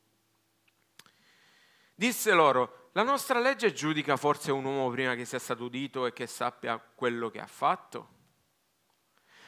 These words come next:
Qui vediamo Nicodemo che si trova a difendere Gesù perché ne era affascinato, perché aveva il dubbio che eff-, egli fosse effettivamente il Messia,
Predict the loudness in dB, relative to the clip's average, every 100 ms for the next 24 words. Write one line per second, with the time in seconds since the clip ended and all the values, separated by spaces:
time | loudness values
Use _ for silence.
0 | _ -4 4 4 8 6 6 0 -8 -10
1 | -6 0 0 0 -2 -8 -8 -6 0 0
2 | 0 -4 -6 -6 -6 -6 -6 -10 -8 -14
3 | -14 -12 -12 -10 -10 -8 -6 -6 -8 -10
4 | -12 -12 -8 -4 -4 -6 -14 _ -12 -10
5 | -2 0 2 2 0 -2 -6 -6 -4 -4
6 | -4 -6 -12 -10 -8 -6 -8 -8 -8 -8
7 | -14 -8 -6 -4 -6 -8 -10 -8 -10 -12
8 | -10 -8 -8